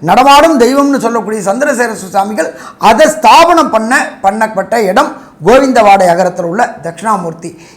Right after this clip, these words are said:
இதுல இன்னொரு விசேஷம் அப்படின்னாக்க, அந்த கோவிந்தவாடை அகரத்தில் உள்ள தட்சிணாமூர்த்தி மனித உருவத்திற்கு மேல நல்ல பெரிய சிலையா வடிச்சிருக்கிறாங்க. அவங்களுக்கு என்ன பண்ணணும் அப்படின்னாக்க, தொடர்ந்து வியாழக்கிழமைகள்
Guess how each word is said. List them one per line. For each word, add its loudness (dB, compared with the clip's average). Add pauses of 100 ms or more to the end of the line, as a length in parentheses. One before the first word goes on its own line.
இதுல 4
இன்னொரு 2
விசேஷம் -6
அப்படின்னாக்க, -6 (260)
அந்த -4
கோவிந்தவாடை 0
அகரத்தில் -2
உள்ள -8
தட்சிணாமூர்த்தி -8 (200)
மனித 2
உருவத்திற்கு -4
மேல -2
நல்ல -8
பெரிய -6 (300)
சிலையா 4 (300)
வடிச்சிருக்கிறாங்க. -4 (260)
அவங்களுக்கு 2
என்ன 2
பண்ணணும் -2 (160)
அப்படின்னாக்க, -6 (300)
தொடர்ந்து 0
வியாழக்கிழமைகள் 0